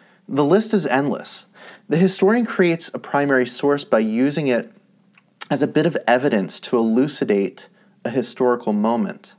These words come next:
And that's why you sometimes hear a historian say that a primary source is a document from the time under analysis. And that a secondary source, on the other hand,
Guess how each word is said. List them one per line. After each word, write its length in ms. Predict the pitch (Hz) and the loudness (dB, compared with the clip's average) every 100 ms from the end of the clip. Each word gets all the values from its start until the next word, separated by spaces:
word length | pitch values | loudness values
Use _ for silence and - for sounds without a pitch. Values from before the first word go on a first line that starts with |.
| _ _ _ - - - - | _ _ _ -20 -20 -20 -2
And 80 | 147 | 0
that's 200 | 220 254 | 2 2
why 100 | 277 | 2
you 80 | |
sometimes 400 | 233 196 180 151 | 0 0 0 -2
hear 200 | - 143 | 0 2
a 60 | 120 | 2
historian 540 | 120 - 117 117 113 | -2 -4 0 0 0
say 720 | 110 - - 107 107 107 107 107 - - - | -2 -2 2 2 4 2 0 -4 -16 -20 0
that 120 | 117 | 2
a 40 | |
primary 420 | 110 - 160 143 | 2 0 2 2
source 400 | 127 - 120 120 - _ _ | 0 0 0 -2 -12 _ _
is 100 | 113 | -2
a 60 | 113 | 0
document 600 | 107 117 120 - 123 - | 4 4 2 -2 -4 -4
from 200 | - 123 | -4 -4
the 80 | |
time 640 | 110 - - 110 107 107 107 | -4 -10 -6 0 2 0 -2
under 480 | 101 101 101 87 - | -2 0 0 -2 -6
analysis. 920 | 101 95 104 101 - 95 - - - _ _ _ _ _ - - _ | -4 0 2 0 -4 -10 -10 -18 -20 _ _ _ _ _ -20 -20 _
And 140 | 131 151 | 0 2
that 140 | - | 0
a 40 | |
secondary 640 | - - 233 269 214 113 98 | -4 0 0 2 2 2 0
source, 380 | - 98 82 | -2 -2 -2
on 80 | 101 | -2
the 100 | 98 | -2
other 140 | 98 90 | -2 -4
hand, 400 | 92 95 92 | -6 -6 -8